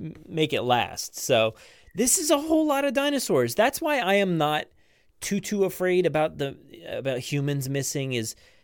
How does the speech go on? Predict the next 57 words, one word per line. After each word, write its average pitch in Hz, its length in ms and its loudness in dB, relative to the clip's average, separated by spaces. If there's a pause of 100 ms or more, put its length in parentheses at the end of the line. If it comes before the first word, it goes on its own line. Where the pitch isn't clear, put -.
(220)
I 135 100 -4
feel 165 200 2
like 147 240 2
by 120 100 4
the 117 100 0
time 131 280 0
the 117 100 -2
next 113 220 -2
movie 113 260 -2
rolls 110 280 2
around, 104 420 0
we'll 98 160 -4
see - 180 -6
a 110 60 0
return 107 500 -4
at - 120 -8
least. 104 440 -6 (340)
Maybe 117 300 2
we'll 156 140 4
get 156 180 0
some 151 420 -4
little 143 280 0
ones 135 260 -2
scattered 127 340 4
around 123 300 0
here 123 160 -2
and 117 100 -2
there, 113 180 2
but, 110 320 2
um, 104 320 -2 (420)
we're 117 80 -8
getting 127 340 -6
so 139 400 -4
many 117 220 -2
dinosaurs, 104 560 -4
and 110 100 -4
you're 123 80 0
right. 113 320 2
Like, 98 240 -6 (380)
what 131 200 2
are 196 40 4
they 247 140 2
gonna 269 200 4
do 262 160 2
next - 520 -4
in 220 220 -8
the 220 80 2
ne-, 226 220 0
in 208 200 0
twenty 247 260 0
twenty-one 254 540 -2
or 151 80 0
twenty 208 240 -4
twenty-two 214 520 -2
or 123 120 2
whatever? 104 400 2
Like, 101 260 -2